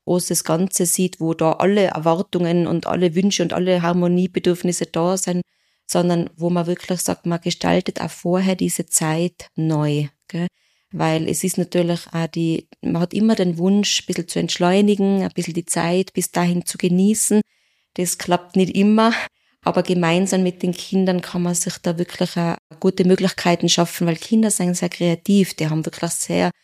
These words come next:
gute Ideen und, und man kann einfach das ein bisschen neu erfinden und kann durch das auch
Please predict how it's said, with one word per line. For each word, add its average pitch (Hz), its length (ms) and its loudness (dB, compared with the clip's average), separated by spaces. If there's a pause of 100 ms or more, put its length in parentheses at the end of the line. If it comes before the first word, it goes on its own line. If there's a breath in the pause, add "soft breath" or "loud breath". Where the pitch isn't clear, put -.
(360)
gute 247 360 0
Ideen 156 680 0 (720)
und, 175 320 -2
und 170 200 -6
man 170 120 -4
kann 190 320 -4
einfach 180 260 -4
das - 180 -4
ein 175 80 -2
bisschen 180 300 0
neu 170 220 4
erfinden 190 680 2
und 180 160 0
kann 180 280 -2
durch 180 160 -2
das 170 260 2
auch 165 220 0